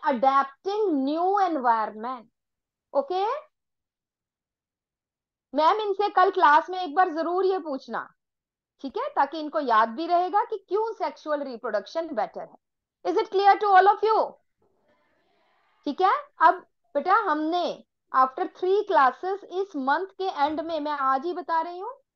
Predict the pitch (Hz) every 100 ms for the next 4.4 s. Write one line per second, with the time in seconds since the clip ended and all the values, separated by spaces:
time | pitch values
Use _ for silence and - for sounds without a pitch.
0 | _ - 269 277 339 392 - 339 349 359
1 | 320 294 254 220 208 196 - _ _ _
2 | _ _ - 262 440 466 - 330 - 277
3 | 240 226 339 370 381 392 349 277 - 339
4 | 359 - 330 370